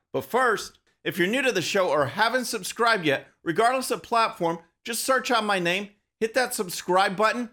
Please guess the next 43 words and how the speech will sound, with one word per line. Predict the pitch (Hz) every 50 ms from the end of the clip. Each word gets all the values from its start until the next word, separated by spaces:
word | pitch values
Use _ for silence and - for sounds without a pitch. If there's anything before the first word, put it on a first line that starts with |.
| _ _ -
make | 175 185 214 196
sure | - 240 226 190
notifications | 175 170 175 196 208 196 - 214 190 - 208 202 202 196 214 208 185 -
are | - 147 147 143 147
turned | - - - 190 208 202 190 - -
on. | 139 156 180 208 233 226 - _ _ _ _ -
That | 190 214 214
way | 214 202
you | 190 180
can | - 180 151 131
follow | - - - 190 214 233 240
the | 220 233 226
show | - - - 262 254 233 180 147 147 - - _ _ _ _ -
and | 127 123 131
help | 156 156 151 151 175
us | 170 - -
grow. | - 165 151 131 104 82 76 - _ _ _ _ _ _ _ _ _ _ _ _ -
Okay, | - - 233
next | 220 240 269 262 -
let's | 285 269 -
talk | - 269 254 247
about | 202 240 226 202
a | 175
bill | 139 165 185 180
that's | 170 175 160 -
being | - - 185 180 165
proposed | - 175 160 - - 180 202 208 202 -
in | 190 180 151
the | 127
U | 127 151 185 214
S | 220 208 -
Senate | - 196 170 156 147 - - - _ _ _ _ -
to | 156 123
ban | 110 175 190 208 214 190
the | 151 131
Chinese | - - 170 185 214 233 226 202 -
Communist | - 208 208 196 208 208 196 185 185 -
Party-owned | - 170 190 190 202 226 214 - 175 185 202 180 -
social | - - 185 202 - - 220
media | 190 202 214 220 202 175 139 104
app | 113 127 139 139 - -
TikTok. | - - 170 - - - 123 85 - - _ _ _ _ _ _ _
Now, | - 147 135 131 117